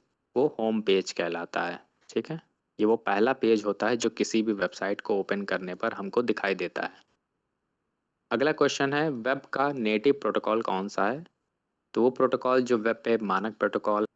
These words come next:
ठीक है, तो नेटिव प्रोटोकॉल इसमें से वेब का एचटीटीपी है।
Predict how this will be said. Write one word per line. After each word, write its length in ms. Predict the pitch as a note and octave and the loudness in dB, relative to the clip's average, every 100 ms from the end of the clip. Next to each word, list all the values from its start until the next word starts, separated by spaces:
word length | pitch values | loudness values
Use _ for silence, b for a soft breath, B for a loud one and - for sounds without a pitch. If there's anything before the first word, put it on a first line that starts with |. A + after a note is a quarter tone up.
| _ _ | _ _
ठीक 160 | - C#3+ | -4 -2
है, 180 | C3 - _ _ | -2 -6 _ _
तो 160 | - F#2 | -2 0
नेटिव 320 | F#2+ G2+ B2 | 0 2 2
प्रोटोकॉल 520 | A#2+ A2+ G#2+ A#2+ A#2 | 2 0 0 2 4
इसमें 240 | G#2+ - G#2+ | 2 0 -6
से 220 | - A2+ | -2 -4
वेब 360 | G#2+ G#2 - | -2 -6 -6
का 260 | A2+ G#2+ E3+ - _ _ - | -4 -2 -4 -10 _ _ -6
एचटीटीपी 580 | G#2 - G#2+ G#2 G2+ G2+ | -6 -2 -2 0 -2 -4
है। 300 | F#2 - - | -6 -10 -20